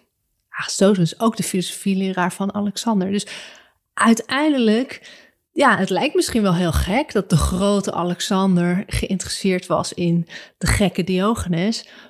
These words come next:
Maar uiteindelijk denk ik dat het best heel goed gebeurd kan zijn. Ik denk zelfs dat het gebeurd is. En dat het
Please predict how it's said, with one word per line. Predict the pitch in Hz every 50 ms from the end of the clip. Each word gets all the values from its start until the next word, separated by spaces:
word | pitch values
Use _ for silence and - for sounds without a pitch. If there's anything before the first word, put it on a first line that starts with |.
| _ _ -
Maar | - 233 240 240 247 - - - _ - _ _ _ _ _ _ _ _ _ _ _ -
uiteindelijk | - 214 233 - - - 240 269 277 247 214 202 190 -
denk | 233 226 226 214
ik | - 208 202 -
dat | 196 185
het | - 185 175 - - _ _ _ _ _ _ _ _ _ _ _ _ _ _
best | - 240 208 - -
heel | 190 175 165
goed | - - 196 170 -
gebeurd | - 180 170 226 277 294 -
kan | - 269 254
zijn. | - - 294 330 311
Ik | 208 175 -
denk | 170 151 156
zelfs | - - - - -
dat | 196 190
het | - 190 -
gebeurd | - 190 185 214 220 220 220 -
is. | 226 233 - - - - - - - _ -
En | 240 240
dat | 233 196 180 -
het | 180 170 - - -